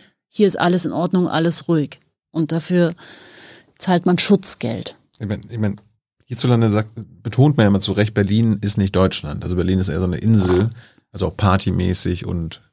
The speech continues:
Speaker 2: wie
Speaker 1: Wo geht man denn in Berlin richtig gut weg?
Speaker 2: Das, äh, sag ich dir, wenn die Sendung vorbei ist.
Speaker 1: Ach so, okay.
Speaker 2: Ähm,
Speaker 1: Nicht, dass da alle
Speaker 2: aber,
Speaker 1: deine
Speaker 2: aber
Speaker 1: Groupies dann erscheinen, meinst
Speaker 2: ist,
Speaker 1: du?
Speaker 2: ist das,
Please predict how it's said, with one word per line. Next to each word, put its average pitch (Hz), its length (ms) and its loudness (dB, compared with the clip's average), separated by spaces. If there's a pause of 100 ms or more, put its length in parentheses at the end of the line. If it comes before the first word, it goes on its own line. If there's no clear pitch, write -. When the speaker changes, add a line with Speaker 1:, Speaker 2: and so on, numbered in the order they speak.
Speaker 2:
wie 90 340 -2 (720)
Speaker 1:
Wo 208 140 4
geht 208 220 2
man 240 100 6
denn 208 120 2
in 185 140 0
Berlin 185 320 4
richtig 190 640 0
gut 160 320 -2 (200)
weg? - 460 -12
Speaker 2:
Das, - 260 -4
äh, 92 220 -4
sag 92 160 -6
ich 98 60 -6
dir, 90 120 -8
wenn 80 220 -8
die 90 100 -10
Sendung 95 240 -6
vorbei 95 260 -10
ist. - 40 -2
Speaker 1:
Ach 190 80 4
so, - 120 -6
okay. - 220 -10 (440)
Speaker 2:
Ähm, 107 380 2
Speaker 1:
Nicht, 180 220 0
dass 165 140 -8
da - 120 0
alle - 160 2
Speaker 2:
aber, - 100 4
Speaker 1:
deine 180 120 2
Speaker 2:
aber 220 180 4
Speaker 1:
Groupies 190 300 2
dann 160 160 2
erscheinen, 156 420 0
meinst 170 300 -2
Speaker 2:
ist, 143 160 0
Speaker 1:
du? 139 60 2
Speaker 2:
ist 127 120 -2
das, 123 80 -2